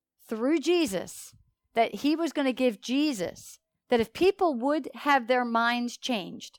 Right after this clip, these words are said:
their minds sober, he says, "Now I'm going to empower people, one of these five gifts." Do you know anybody can be empowered to be raised up in a place that Christ can use you? But not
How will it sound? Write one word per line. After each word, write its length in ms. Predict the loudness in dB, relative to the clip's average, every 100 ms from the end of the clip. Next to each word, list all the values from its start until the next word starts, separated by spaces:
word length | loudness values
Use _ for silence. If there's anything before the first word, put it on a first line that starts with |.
| _
their 180 | -6 -4
minds 500 | 0 0 0 -2 -6
sober, 540 | 2 2 2 -4 -12 _ _ _ _ _ _ _
he 160 | -2 0
says, 260 | 2 0
"Now 420 | 2 6 8 8 4
I'm 180 | -2
going 240 | -2 -4 -2
to 160 | -2
empower 680 | -4 -8 -2 2 4 4 -2
people, 600 | -4 -4 -4 -6 -10 -12 _ _ _ _
one 240 | -2 0 0
of 120 | 0
these 200 | -4 -2
five 300 | 0 0 0
gifts." 500 | -6 -8 -12 -20 -20 _ _ _ _
Do 100 | 4
you 40 |
know 140 | 4 4
anybody 480 | 2 2 4 4 2
can 160 | -4 -2
be 160 | -2
empowered 720 | -2 -4 -2 -2 -2 -4 -8 -14 _ _ _ _
to 160 | -4 -4
be 220 | -2 -4
raised 560 | -2 0 2 0 -2 0
up 300 | 0 0 -8 _ _
in 140 | -6 -6
a 60 |
place 560 | -6 -2 0 0 -2 -8
that 220 | -8 -8
Christ 360 | -4 -4 -4 -8
can 160 | -10
use 300 | -8 -10 -8
you? 220 | -8 -10 -14 _ _ _ _ _
But 160 | -2
not 240 | 2 2